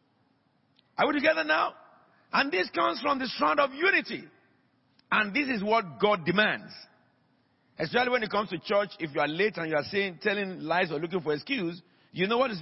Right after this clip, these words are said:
what you are doing? You are ignoring the fact that God saw what happened and he's w-, right with you where you're talking. And that is a spite on God.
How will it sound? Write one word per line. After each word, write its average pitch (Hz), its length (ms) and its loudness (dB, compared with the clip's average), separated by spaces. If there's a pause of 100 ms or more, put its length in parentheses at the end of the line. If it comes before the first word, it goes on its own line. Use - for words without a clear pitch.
(120)
what 208 220 0
you 190 80 2
are 151 60 0
doing? 151 340 -6 (320)
You 165 140 2
are 180 80 4
ignoring 214 340 0
the - 80 0
fact 185 320 0
that 151 200 0
God 208 200 0 (100)
saw 175 160 0
what 165 220 0
happened 135 340 0
and 131 160 0
he's 127 240 -8
w-, 139 300 -2
right 196 220 2
with 170 200 -4
you 170 80 -2
where 156 100 0
you're 135 80 0
talking. 117 300 -12 (580)
And 139 140 -6
that 180 140 2
is 151 200 -2
a - 40 -14
spite 170 320 -2
on 139 160 -6
God. 143 280 -6